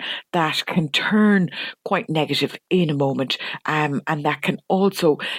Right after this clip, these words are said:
bleed into all other areas of your business, and it hampers progress. It holds you back, it holds your business back,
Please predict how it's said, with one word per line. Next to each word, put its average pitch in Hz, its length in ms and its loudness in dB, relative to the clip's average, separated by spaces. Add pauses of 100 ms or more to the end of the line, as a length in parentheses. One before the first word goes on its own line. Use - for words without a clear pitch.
bleed 185 380 4
into 151 260 0
all 160 340 0
other 151 200 0
areas 143 380 2
of 147 100 -2
your 147 80 4
business, 135 420 -4
and 220 120 0
it 226 80 2
hampers 208 440 0
progress. - 460 -6 (340)
It 180 120 2
holds 202 400 4
you 170 120 4
back, 151 280 -2
it - 100 -4
holds 170 240 2
your 156 120 2
business 147 280 0
back, - 320 -2